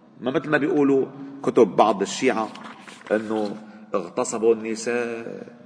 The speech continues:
لا، لا، أبدا. كان حصل النهب، يعني السرقة، ولم يحصل الاغتصاب، ولم يثبت أحد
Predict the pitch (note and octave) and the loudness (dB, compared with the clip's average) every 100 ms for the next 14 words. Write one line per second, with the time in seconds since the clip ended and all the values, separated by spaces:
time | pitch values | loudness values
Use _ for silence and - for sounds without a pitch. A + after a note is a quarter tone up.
0 | - - - - - - - - - - | -20 -12 -10 -10 -12 -14 -12 -12 -16 -20
1 | - - _ - - - - A2 G2 - | -20 -20 _ -20 -20 -8 0 0 0 -2
2 | B2 G#2 G2+ A#2 F#2 - - F2+ F2+ - | 2 2 2 0 -2 -6 -6 -6 -4 0
3 | A2+ G2+ - - - - - - - A2+ | 2 2 -2 -10 -14 -16 -18 -20 6 6
4 | B2 A#2+ - G2 F#2 - F#2+ F#2 E2 - | 8 2 2 4 4 0 -4 -2 -4 -6
5 | - - - - - G#2 A#2 A#2+ B2 G2+ | -18 -20 -20 -20 2 4 4 0 0 -4
6 | - - - A2 B2+ | -4 -10 -6 4 4